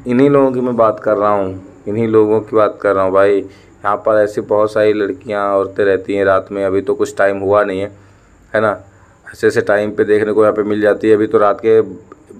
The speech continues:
एक बजने का time है, इस तरीके का है। अगर नौ दस बजे के time आते हो तो काफ़ी रहती हैं यहाँ पे, है ना? ये देखिए, इधर आप लोग मूलगंज चौराहा जा सकते हो, लातूस रोड जा सकते हो। तो जिधर भी आपको जाना है, यहाँ से ऑटो मिल जाएगा। कानपुर में किसी जगह से, किसी जगह पे भी जाना हो,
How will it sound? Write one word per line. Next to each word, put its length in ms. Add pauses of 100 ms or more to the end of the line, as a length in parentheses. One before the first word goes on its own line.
(520)
एक 100
बजने 300
का 120
time 300
है, 240 (440)
इस 180
तरीके 260
का 160
है। 180
अगर 120
नौ 180
दस 180
बजे 160
के 80
time 280
आते 240
हो 80
तो 100
काफ़ी 300
रहती 320
हैं 60
यहाँ 160
पे, 120 (680)
है 80
ना? 220 (540)
ये 100
देखिए, 280
इधर 200
आप 180
लोग 140
मूलगंज 400
चौराहा 340
जा 140
सकते 320
हो, 140 (680)
लातूस 440
रोड 220
जा 120
सकते 360
हो। 200 (100)
तो 100 (380)
जिधर 260
भी 160
आपको 320
जाना 280
है, 160
यहाँ 180
से 140
ऑटो 240
मिल 140
जाएगा। 200
कानपुर 360
में 120
किसी 200
जगह 240
से, 160
किसी 800
जगह 220
पे 140
भी 120
जाना 240
हो, 240